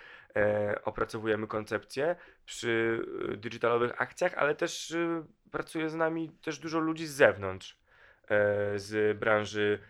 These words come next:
modowej, ale też z branży produkcyjnej, czy z bra-, e, czy, czy z branży kreatywnej, więc,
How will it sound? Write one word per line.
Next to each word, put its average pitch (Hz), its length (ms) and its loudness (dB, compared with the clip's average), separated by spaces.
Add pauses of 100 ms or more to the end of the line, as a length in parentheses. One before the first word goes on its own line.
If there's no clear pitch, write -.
(160)
modowej, 123 600 4
ale 110 120 2
też 110 120 -8
z 107 80 -14
branży 110 340 -2
produkcyjnej, 117 720 -6
czy 110 140 -10
z 107 40 -10
bra-, 110 280 -2
e, - 560 -12
czy, - 220 -12
czy 110 240 -10
z 104 140 -12
branży 110 340 0
kreatywnej, 98 640 -2
więc, 104 400 -12